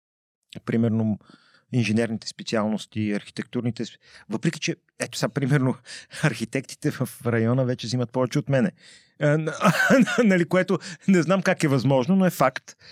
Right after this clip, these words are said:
Нали? А, има, има доста вече, голяма част от ад-, администрацията, ръковод-,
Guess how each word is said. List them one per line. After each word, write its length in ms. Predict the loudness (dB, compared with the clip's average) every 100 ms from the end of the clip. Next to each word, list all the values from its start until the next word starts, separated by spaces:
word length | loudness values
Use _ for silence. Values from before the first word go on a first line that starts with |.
| -20 -4
Нали? 360 | 0 0 0 -6 _ _ _
А, 40 | -2 0
има, 280 | 2 0 2
има 200 | 2 2
доста 340 | 2 0 -2
вече, 520 | -4 -4 -2 -2 -2 -4 -10 _ _
голяма 400 | -2 2 4 2
част 240 | 2 -2 -2
от 100 | -4
ад-, 100 | -6 -8 -6
администрацията, 800 | -4 0 -2 -2 -2 -4 -6 -8 -8 _ -6
ръковод-, 460 | -6 -4 -4 -4